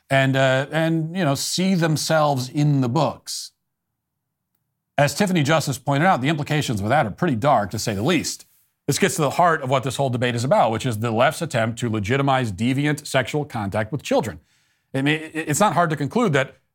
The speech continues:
the reason they want to show children these books about graphic underage sex is that they see no problem with children engaging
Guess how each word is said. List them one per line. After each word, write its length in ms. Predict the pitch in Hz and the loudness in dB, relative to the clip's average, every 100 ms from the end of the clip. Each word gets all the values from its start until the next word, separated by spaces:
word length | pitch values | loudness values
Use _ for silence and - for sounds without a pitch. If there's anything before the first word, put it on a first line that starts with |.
| - | -2
the 80 | |
reason 520 | 131 143 185 139 143 127 | 2 2 2 0 0 0
they 120 | 131 | 0
want 380 | 131 127 131 - | 2 0 -2 -6
to 80 | |
show 340 | 113 143 123 117 | -2 0 0 0
children 320 | 131 120 113 | 0 0 0
these 140 | 110 | -4
books 280 | 92 104 110 | -2 -2 -2
about 200 | 113 107 | -2 0
graphic 320 | 113 110 104 | 0 0 0
underage 340 | 104 104 101 92 | -2 -2 -2 -4
sex 300 | - 113 151 | -2 -2 -2
is 80 | 127 | 0
that 240 | 131 - _ _ _ - | -2 -2 _ _ _ -2
they 120 | 131 | -2
see 400 | 120 156 151 151 | 0 0 0 0
no 160 | 131 160 | 0 0
problem 460 | 175 233 147 82 95 | 2 0 0 -6 -4
with 280 | 120 - | -4 -4
children 420 | - 135 120 127 131 | -2 -2 0 -2 0
engaging 560 | 131 180 208 117 90 | 0 0 0 -2 -4